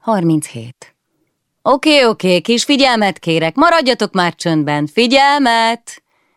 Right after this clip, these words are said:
Miki megkocogtatta a pohár szélét egy villával.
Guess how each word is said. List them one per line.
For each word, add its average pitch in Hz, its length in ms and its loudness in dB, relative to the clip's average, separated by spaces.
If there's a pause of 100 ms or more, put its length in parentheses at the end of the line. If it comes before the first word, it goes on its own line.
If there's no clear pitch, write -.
(380)
Miki 226 320 -4
megkocogtatta 135 880 -6
a 127 40 -2
pohár 123 400 -8
szélét 135 440 -8
egy 123 140 -12
villával. - 720 -16